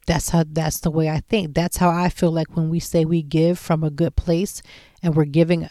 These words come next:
for, because we wanna give towards something, you know, I think about that is my process when I'm packing up stuff. And I try to give that to my kids. We'll give stuff away and I'll say, "Well, what toy really made you feel happy? And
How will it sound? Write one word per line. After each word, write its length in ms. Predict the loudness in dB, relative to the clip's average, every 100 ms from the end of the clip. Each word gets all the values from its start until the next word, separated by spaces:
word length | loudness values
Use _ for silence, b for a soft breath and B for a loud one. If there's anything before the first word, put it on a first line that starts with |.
| -14
for, 300 | -4 -2 -2
because 360 | -4 0 0 2
we 120 | 0
wanna 240 | 2 0
give 260 | 0 0 0
towards 320 | 0 0 2
something, 480 | -2 -2 -2 -2 -4 B B B B
you 120 | 2 4
know, 140 | 4 2
I 260 | 2 2
think 420 | 0 -4 0 2
about 380 | 2 0 -2 0
that 180 | 2 4
is 160 | 4 2
my 140 | -2
process 720 | 0 -2 -2 -6 -8 -8 -10 _ _ _ -4
when 200 | 2 2
I'm 140 | 2
packing 380 | 0 -2 0 -4
up 100 | -4
stuff. 300 | -4 -2 -2
And 100 | 0
I 80 | 0
try 240 | 4 4
to 80 | 4
give 220 | 0 0
that 200 | 0 -2
to 120 | -2 0
my 180 | 0
kids. 560 | 0 -2 -2 -2 -10 -12 _ _ _ _ _ _ _ _ _ _ _ _ _ 6
We'll 200 | 8 8
give 240 | 6 4
stuff 260 | 4 0 2
away 280 | 2 4 4
and 100 | 2
I'll 100 | 0
say, 260 | 2 2
"Well, 200 | 4 4
what 200 | 6 4
toy 280 | 4 4 6
really 240 | 4 2 2
made 260 | 0 0
you 140 | -2 0
feel 180 | 0
happy? 400 | 0 0 -2 -4
And 100 | -4